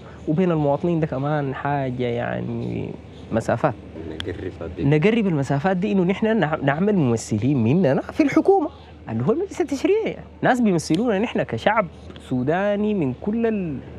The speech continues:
Speaker 1: من كل الأقاليم ومن كل الأطياف ومن كل ال-،
Speaker 2: حلو. الحاجة
Speaker 1: السودان
Speaker 2: دي،
Speaker 1: يعني.
Speaker 2: الحاجة دي في
Speaker 1: الحل في المجلس التشريعي حاليًا.
Speaker 2: مشاركة القرار.
Speaker 1: في اتخاذ القرار، في إنه هو اللي بيتخذ قراره، في إنه هو اللي بيشوف هو داير يحكم كيف.
Speaker 2: عن
Speaker 1: في
Speaker 2: طريق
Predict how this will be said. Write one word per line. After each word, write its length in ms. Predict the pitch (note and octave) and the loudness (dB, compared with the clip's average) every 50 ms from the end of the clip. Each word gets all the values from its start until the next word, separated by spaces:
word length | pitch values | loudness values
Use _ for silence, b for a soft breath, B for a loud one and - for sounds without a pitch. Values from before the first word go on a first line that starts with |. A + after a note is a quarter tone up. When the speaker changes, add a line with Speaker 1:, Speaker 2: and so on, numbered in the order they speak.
| - - | -4 -4
Speaker 1:
من 60 | B2 | -2
كل 220 | - F#3+ G#3 A#3 | 0 0 0 2
الأقاليم 1120 | A3+ G#3 F3+ D#3 C3+ A2+ - - - - - - - - - - - B2+ C3 D3+ F#3 G3 | 2 2 0 0 -2 -2 -4 -4 -6 -8 -10 -8 -8 -6 -2 2 2 4 4 4 4 2
ومن 140 | D#3+ C3+ A#2+ | 2 2 0
كل 200 | - - A#2+ G#3 | 0 0 0 0
الأطياف 440 | F3+ D3 A2+ - D3 D#3 F3+ F#3 - | 0 0 0 0 0 0 0 0 0
ومن 180 | C#3 B2 A#2+ | 0 -2 -2
كل 260 | A2+ - E3 F#3 G#3 G3+ | -2 0 0 0 0 -2
ال-، 260 | F#3+ E3 D3 B2+ - - - - - - - - | -2 -4 -4 -6 -8 -10 -12 -14 -14 -14 -10 -8
Speaker 2:
حلو. 180 | C3+ A2+ F2+ F2+ - - - - | -6 -6 -6 -6 -10 -12 -12 -12
الحاجة 220 | - - - - | -12 -10 -8 -2
Speaker 1:
السودان 320 | - C#3+ C3 C#3+ C#3+ B2+ | 0 2 4 4 4 2
Speaker 2:
دي، 60 | G2 G2 | 0 -2
Speaker 1:
يعني. 140 | - - - | -6 -8 -10
Speaker 2:
الحاجة 420 | - - - - - G#2 G2 G2 | -12 -12 -12 -10 -8 -6 -6 -6
دي 200 | F#2+ F#2+ G2+ G#2 - - - - - C3 D#3 G3 - - - | -4 -4 -6 -6 -6 -8 -8 -8 -6 -4 -4 -6 -6 -6 -6
في 240 | - B2+ A2+ G#2 G2+ | -4 -2 0 2 2
Speaker 1:
الحل 220 | E3+ F3+ A#3 B3 A3 | 2 2 2 0 2
في 80 | A3 | 2
المجلس 220 | G#3 G3+ G3 F3+ D3 | 2 2 2 0 -2
التشريعي 340 | - B2+ A#2+ C#3+ C#3 B2 | -4 -6 -6 -4 -4 -4
حاليًا. 240 | - - - F#2+ F#2+ | -2 -4 -6 -6 -6
Speaker 2:
مشاركة 560 | F#2+ F#2+ - - B2 B2+ C3 B2+ B2+ A#2 - | -8 -8 -8 -6 -6 -4 -4 -4 -4 -6 -8
القرار. 320 | G#2 - - - - - - | -12 -14 -14 -14 -14 -8 -4
Speaker 1:
في 100 | - C#3 | -4 -2
اتخاذ 400 | C3+ - C3+ B2+ D3+ D3 C#3 C3+ | -2 -2 -2 0 0 0 0 -2
القرار، 260 | B2+ - - - - | -4 -6 -6 -8 -8
في 240 | - - - - F3+ | -8 -4 0 2 4
إنه 120 | A3 A#3+ | 4 4
هو 180 | F#3 G#3+ B3+ G#3+ | 4 4 4 2
اللي 120 | D3 C3 | 2 0
بيتخذ 260 | B2 - D#3+ D#3 C#3 | 0 -2 -2 -2 -4
قراره، 300 | C3+ A2 A2+ C3+ E3+ G3 | -4 -4 -2 -2 -2 -2
في 140 | G3 - C#3+ | -2 -2 0
إنه 100 | D#3+ E3+ | 0 0
هو 360 | D#3+ D3+ G3+ G#3 G#3 G3+ F#3+ | 0 0 0 2 2 2 2
اللي 120 | E3 C#3 B2 | 2 0 0
بيشوف 380 | B2+ B2 - C#3+ C#3+ C#3 - | -2 -2 0 0 -2 -2 -2
هو 100 | C#3 C#3 | -2 -2
داير 220 | B2 B2+ B2+ B2+ B2 | 0 0 -2 -2 -2
يحكم 240 | C3 - - A2+ - - - | -4 -6 -6 -10 -8 -6 -6
كيف. 120 | D3 F#3+ - - - - G#2 | -6 -6 -6 -10 -14 -12 -12
Speaker 2:
عن 60 | G2 A2 - | -12 -8 -4
Speaker 1:
في 140 | - D3+ D3+ G2 | -2 0 0 0
Speaker 2:
طريق 140 | G#2 A2 | -2 -6